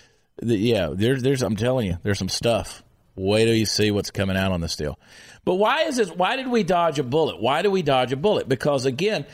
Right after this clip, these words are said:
this would have been, this would have been a, um, Obama two point oh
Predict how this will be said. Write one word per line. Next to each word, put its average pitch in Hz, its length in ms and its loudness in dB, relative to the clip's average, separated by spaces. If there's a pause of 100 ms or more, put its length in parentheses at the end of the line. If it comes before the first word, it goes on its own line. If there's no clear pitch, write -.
(160)
this 175 240 0
would 214 140 4
have 190 120 -2
been, 156 440 0
this 147 200 0
would 185 120 2
have 147 160 -2
been 131 380 2 (460)
a, 117 540 2 (240)
um, 95 500 -2 (1080)
Obama 139 460 0
two 156 160 2
point 143 280 0
oh 78 200 -6